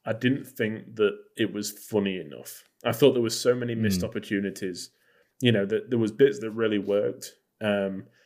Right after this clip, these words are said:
Speaker 1: like, especially, as we've said, between the two mains, but the,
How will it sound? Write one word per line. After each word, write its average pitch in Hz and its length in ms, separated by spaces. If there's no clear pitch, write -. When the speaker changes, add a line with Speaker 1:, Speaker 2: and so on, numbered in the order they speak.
Speaker 1:
like, 107 200
especially, 98 580
as 113 160
we've 101 140
said, 98 260
between 101 380
the 95 80
two 98 220
mains, 92 500
but 110 440
the, 101 320